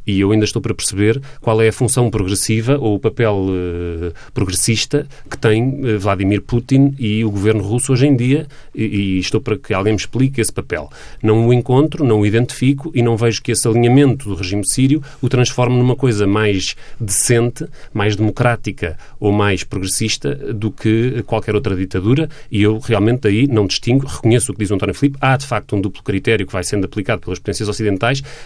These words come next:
mas a esquerda não pode aplicar esse duplo critério e não há ditaduras boas e ditaduras más.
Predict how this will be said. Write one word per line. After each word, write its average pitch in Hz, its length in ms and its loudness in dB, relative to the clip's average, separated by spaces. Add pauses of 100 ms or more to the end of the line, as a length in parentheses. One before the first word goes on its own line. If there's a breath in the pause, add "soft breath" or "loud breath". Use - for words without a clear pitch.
mas 117 140 4
a 127 60 6
esquerda 139 340 2
não 107 100 0
pode 107 140 -2
aplicar 104 320 -2
esse 107 140 -2
duplo 113 160 -2
critério 117 480 0
e - 20 2
não 92 160 2
há 87 60 -2
ditaduras 101 420 0
boas 95 240 -2
e 104 60 0
ditaduras 90 380 -4
más. 90 240 -4